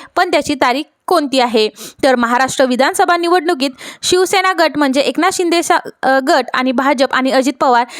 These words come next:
यांच्या राष्ट्रवादी काँग्रेसच्या महायुतीला प्रचंड बहुमत मिळाले आहे. महायुतीच्या या ऐतिहासिक विजयामागील मुख्य कारण म्हणजे मुख्यमंत्री माझी लाडकी बहीण योजना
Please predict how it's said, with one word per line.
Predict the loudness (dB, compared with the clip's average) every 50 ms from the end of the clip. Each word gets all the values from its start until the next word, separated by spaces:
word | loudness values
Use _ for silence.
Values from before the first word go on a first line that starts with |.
| -8 -4 -2
यांच्या | -2 0 2 2 2
राष्ट्रवादी | 2 0 0 0 0 0 2 0 0 0
काँग्रेसच्या | 0 0 0 0 -2 0 0 0 0
महायुतीला | 0 0 0 0 2 0 0 0 0 0 0
प्रचंड | 0 0 0 0 2 0 0 2 0
बहुमत | 2 2 2 2 2 2 0 0
मिळाले | 0 2 2 2 2 2 0
आहे. | 0 2 0 0 0 -2 _ -14 -18 -18 -10 -4 -2
महायुतीच्या | -2 0 2 0 0 0 0 -2 0 0 0 0
या | 0 0
ऐतिहासिक | 0 -2 0 0 0 0 0 0 -2 -2
विजयामागील | 0 0 0 0 0 0 0 0 0 -2 -2
मुख्य | -2 -2 -2 -2 -2 0
कारण | 0 0 0 0 0
म्हणजे | 0 -2 0 0 0 0 -2 -6 -12 -18 -10 -4 -4
मुख्यमंत्री | -4 -2 0 0 0 2 0 -2 -2 -2 0
माझी | 0 0 0 2 2 2
लाडकी | 2 2 0 -2 -2
बहीण | 0 0 2 2 2
योजना | 2 2 2 2 2 0 0 0